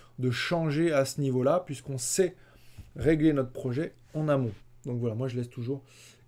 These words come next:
identique au projet. Ensuite, le,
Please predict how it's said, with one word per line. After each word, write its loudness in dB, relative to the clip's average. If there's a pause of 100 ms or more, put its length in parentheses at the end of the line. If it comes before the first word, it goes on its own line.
(100)
identique -4 (200)
au -2 (280)
projet. -2 (1200)
Ensuite, 0
le, 4